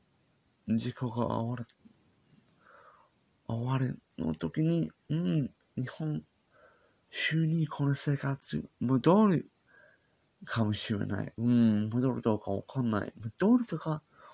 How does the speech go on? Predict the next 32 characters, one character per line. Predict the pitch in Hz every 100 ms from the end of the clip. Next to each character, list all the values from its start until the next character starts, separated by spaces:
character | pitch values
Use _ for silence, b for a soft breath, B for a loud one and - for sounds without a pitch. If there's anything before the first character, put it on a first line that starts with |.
| _
お | - 107 104
い、 | 101 - _ _ _ -
お | 110
り | 107
ま | 98
す | - -
ね。 | 90 92 _ _ _ _ _ _ _ _ _ B B B
は | -
い、 | 131 - _ _ _
皆 | 107 104
さ | 101 98
ん。 | 98 _ _ _ _ _ _ _ _ _ _ B B B -
こ | 123 120 120 _ _ _ _ _ _ _ _ _ _ _ _ _ _ -
う、 | 131
あ、 | - _ _ _ _ -
ま | 135
あ、 | - -
皆 | 98 101
さ | 95 98
ん、 | 107 _ B B B _
こ | - 107
れ、 | 107 - _ _
こ | - 113
の | 113
シ | -
ャ | -
ピ | -
終 | 104
わ | 101
り | 101
で | 95
す。 | 101 -